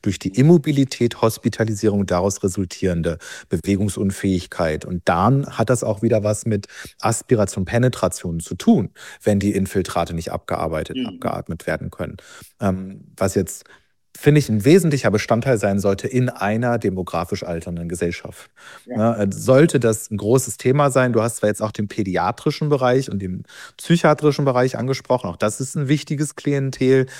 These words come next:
Speaker 1: Aber wir befinden uns in einer Gesellschaft, die altert, die auch überaltert. Und ich finde, wir brauchen hier bessere Auseinandersetzungen.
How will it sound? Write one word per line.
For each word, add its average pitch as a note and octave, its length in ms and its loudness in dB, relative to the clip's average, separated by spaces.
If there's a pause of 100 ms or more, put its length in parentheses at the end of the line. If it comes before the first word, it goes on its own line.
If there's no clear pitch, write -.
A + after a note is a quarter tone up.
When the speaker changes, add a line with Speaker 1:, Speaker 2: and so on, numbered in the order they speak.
(280)
Speaker 1:
Aber A#2+ 360 2
wir G2+ 100 -2
befinden C#3+ 340 2
uns C#3 140 2
in B2 80 0
einer A#2 180 4
Gesellschaft, G#2 480 2
die A2 160 -4 (380)
altert, A#2+ 720 2
die G2 100 -2
auch G2 180 -2
überaltert. G#2+ 920 -2
Und - 80 -12
ich A#2 120 -12
finde, A#2 280 0
wir A2+ 80 -2
brauchen A#2+ 300 0
hier A#2+ 100 2
bessere A2 380 -2 (380)
Auseinandersetzungen. G#2 880 -2